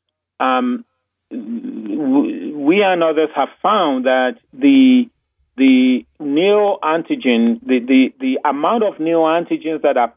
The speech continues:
present in the cancer actually affects and may predict who is likely to respond or not, um, to many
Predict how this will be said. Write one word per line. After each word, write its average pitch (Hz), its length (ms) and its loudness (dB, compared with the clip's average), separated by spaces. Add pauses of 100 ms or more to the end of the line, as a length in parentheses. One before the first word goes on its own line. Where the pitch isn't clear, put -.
present 143 560 0 (460)
in 131 180 2
the 123 80 -2
cancer 143 920 -2 (480)
actually 151 440 2
affects 135 680 0 (160)
and 135 240 -2
may 135 120 2
predict 135 680 0 (560)
who 180 220 4
is 160 240 6
likely 143 340 0
to 135 140 -4
respond 127 680 -2 (100)
or 120 140 -2
not, 127 460 -2 (420)
um, 120 420 -2
to 120 540 2
many 131 360 -2